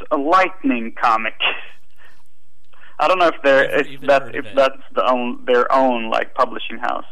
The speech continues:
Speaker 2: Yeah.
Speaker 1: It's Mil-, yeah, it's Milsom Publishing, it says there.
Speaker 2: Okay.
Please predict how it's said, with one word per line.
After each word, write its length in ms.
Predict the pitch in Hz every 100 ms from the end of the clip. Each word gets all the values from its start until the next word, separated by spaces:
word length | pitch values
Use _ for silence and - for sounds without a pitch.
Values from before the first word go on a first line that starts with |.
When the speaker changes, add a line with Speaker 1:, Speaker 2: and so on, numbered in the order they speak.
| -
Speaker 2:
Yeah. 280 | 117 104 95 -
Speaker 1:
It's 140 | - 147
Mil-, 400 | 170 226 190 170
yeah, 200 | 240 233
it's 140 | 202
Milsom 460 | 220 247 - 151 139
Publishing, 540 | 143 127 123 - 113
it 100 | 113 -
says 140 | 120 -
there. 200 | - - - -
Speaker 2:
Okay. 280 | 113 117 -